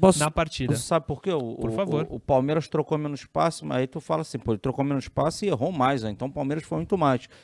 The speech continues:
Speaker 1: Errou, foi pior do que o Santos. Não, porque os passes do Palmeiras são pra frente, são em progressão, são tentando algo diferente.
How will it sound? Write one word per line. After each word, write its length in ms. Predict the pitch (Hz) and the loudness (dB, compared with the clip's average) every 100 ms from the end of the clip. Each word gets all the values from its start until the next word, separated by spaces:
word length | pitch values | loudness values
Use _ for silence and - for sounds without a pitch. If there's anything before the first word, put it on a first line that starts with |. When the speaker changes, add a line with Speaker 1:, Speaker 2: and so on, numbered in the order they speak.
| _ | _
Speaker 1:
Errou, 220 | 117 107 | 2 2
foi 180 | 123 139 | 6 6
pior 440 | 113 - 135 139 | 6 6 10 10
do 80 | 165 | 8
que 80 | - | 2
o 40 | |
Santos. 400 | 170 156 131 - - - - - | 0 2 2 0 -12 -20 -20 2
Não, 140 | 208 | 4
porque 160 | - 156 | 6 4
os 140 | - | 6
passes 340 | - 175 - | 6 6 4
do 60 | 165 | -2
Palmeiras 600 | - 151 127 143 202 139 | 4 6 8 8 8 6
são 480 | - - - - 131 | 2 -6 -6 -2 2
pra 200 | 135 185 | 6 4
frente, 560 | - 151 160 - - _ _ | 4 2 2 -2 -12 _ _
são 220 | - 131 | -2 2
em 40 | 131 | 4
progressão, 720 | 131 143 170 185 - 151 139 - _ _ | 6 8 6 4 6 6 6 -2 _ _
são 200 | - 127 | -2 -2
tentando 600 | 135 151 123 139 175 190 | 6 6 6 4 6 10
algo 320 | 147 175 180 | 12 10 8
diferente. 580 | 170 - 214 160 143 - | 2 4 6 6 4 -4